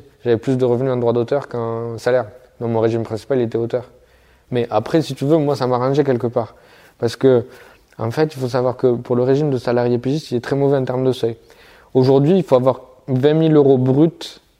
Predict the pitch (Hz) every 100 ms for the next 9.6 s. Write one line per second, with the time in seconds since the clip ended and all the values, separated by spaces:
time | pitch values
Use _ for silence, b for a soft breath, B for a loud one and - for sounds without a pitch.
0 | _ 135 123 127 131 143 175 165 139 127
1 | - 139 151 143 - _ - 120 120 135
2 | 131 123 139 135 127 123 131 156 131 135
3 | 123 123 127 131 123 156 143 135 120 113
4 | - _ b b b b 143 127 - 156
5 | 147 160 135 131 147 - - 120 113 120
6 | 147 180 139 120 113 123 160 131 120 143
7 | 139 127 147 190 - b b b b b
8 | _ 123 127 131 165 165 127 127 127 123
9 | 123 123 127 139 120 120